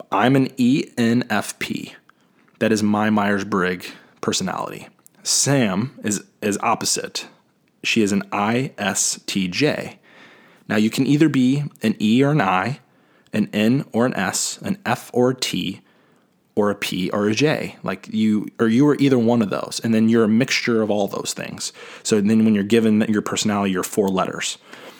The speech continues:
I'm gonna quickly go over each one of these four, either one of the others, and describe them to you and show you through an <laughs> example that I had,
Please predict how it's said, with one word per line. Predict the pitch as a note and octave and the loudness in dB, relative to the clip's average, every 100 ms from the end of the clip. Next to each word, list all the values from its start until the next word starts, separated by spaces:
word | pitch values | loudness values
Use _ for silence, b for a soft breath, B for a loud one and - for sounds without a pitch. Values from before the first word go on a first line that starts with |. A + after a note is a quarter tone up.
| B | B
I'm | B2+ | 0
gonna | C3+ | 4
quickly | F#3+ F3+ C3+ | 4 4 4
go | B2+ A#2 | 4 4
over | A#2 A2+ G#2+ G#2 B B B B _ _ | 4 4 4 2 B B B B _ _
each | - C3 | 0 2
one | B2+ B2+ | 4 4
of | A#2+ | 4
these | G2 F2 | 2 0
four, | - - G#2+ F2+ F2+ - B - - G#2 - | -2 2 2 2 0 -4 B -20 -10 -10 -2
either | A2+ A2+ | 2 4
one | A#2 A2+ | 4 4
of | A#2 | 2
the | A#2 | 0
others, | - F2+ F#2 - B B B B B B - | -2 -4 -6 -8 B B B B B B -2
and | |
describe | G#2+ - B2 B2+ C3 | 0 0 2 2 4
them | A2 | 2
to | G2+ G2+ | 2 0
you | F2 F2 F2+ - _ b b b b - | -2 -4 -6 -12 _ b b b b -2
and | G#2+ | 2
show | G#2+ - A2+ | 2 4 4
you | A2 G#2 | 4 2
through | G2+ A2+ | 2 2
an | G#2 | 2
<laughs> | G2 | 0
example | - G#2 - A#2 | 0 -2 0 0
that | G#2 G2 F#2+ - | 0 -2 -4 -2
I | A2 | -2
had, | G2+ G#2+ G2+ G2 | 0 0 -2 -4